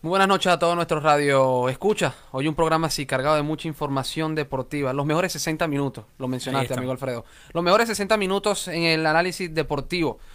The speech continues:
Speaker 1: Hoy estaremos hablando un poco, mi tema, mi fuerte, la N B A. Los últimos cambios, los últimos rumores, también un poco sobre la última lista de los últimos agentes libres que están disponibles en el mejor baloncesto del mundo. También vamos a pasar un poco a lo que es el boxeo.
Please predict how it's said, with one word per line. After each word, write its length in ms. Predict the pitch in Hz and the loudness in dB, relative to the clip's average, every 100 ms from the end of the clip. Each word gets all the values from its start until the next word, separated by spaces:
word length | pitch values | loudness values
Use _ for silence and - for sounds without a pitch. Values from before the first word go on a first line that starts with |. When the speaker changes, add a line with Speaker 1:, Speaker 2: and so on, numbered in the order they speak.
| - | -2
Speaker 1:
Hoy 100 | 180 | 0
estaremos 320 | 190 175 185 | 2 0 2
hablando 240 | 175 175 | 0 0
un 80 | 180 | 0
poco, 360 | 202 208 135 - - | 2 2 2 -10 -10
mi 140 | 135 | -8
tema, 260 | 135 160 127 | 0 0 0
mi 100 | 127 | -4
fuerte, 380 | 123 165 139 123 | -2 -2 0 -2
la 160 | 135 | 0
N 120 | 156 160 | 0 0
B 160 | 151 | 2
A. 120 | 135 - - - - | 0 -2 -16 -20 -4
Los 140 | 151 | -2
últimos 340 | 165 170 160 131 | -2 -2 -4 0
cambios, 480 | 185 190 180 180 | 2 2 2 2
los 120 | 165 147 | 2 -2
últimos 360 | 156 175 151 | -6 -4 -4
rumores, 400 | 139 156 175 165 | -2 0 0 0
también 240 | 147 147 165 | 0 -2 -2
un 120 | 165 | 2
poco 340 | 175 165 131 - _ - | 2 2 -6 -12 _ -18
sobre 920 | - 156 147 147 143 139 135 131 123 | -2 0 2 2 2 2 2 0 -4
la 160 | 123 139 | 0 0
última 300 | 165 208 185 | 0 -2 -2
lista 360 | 202 - 120 - | -2 -4 -10 -8
de 100 | 135 | -4
los 100 | 135 | -2
últimos 360 | 147 175 160 | -2 -4 -2
agentes 280 | 139 147 151 | -2 -4 -6
libres 220 | 151 156 | -6 -6
que 60 | 151 | -6
están 180 | 135 135 | -6 -6
disponibles 560 | 147 135 135 139 143 | -6 -4 -4 -4 -6
en 140 | 135 135 | -6 -6
el 80 | 123 | -6
mejor 400 | 120 135 147 135 | -6 -2 -4 -4
baloncesto 640 | 135 117 113 - 131 135 | -6 -6 -8 -8 -8 -6
del 100 | 120 | -6
mundo. 300 | 120 120 117 | -6 -8 -6
También 380 | 139 160 208 131 - - - | -6 -2 -2 -2 -12 -20 -2
vamos 200 | 143 175 | 2 2
a 40 | 175 | 2
pasar 240 | 151 165 | 0 0
un 80 | 165 | 0
poco 220 | 170 175 | -2 0
a 20 | |
lo 120 | 160 | -2
que 120 | 139 143 | -2 -4
es 80 | |
el 80 | 160 | -2
boxeo. 460 | 143 127 170 143 | -4 -2 0 0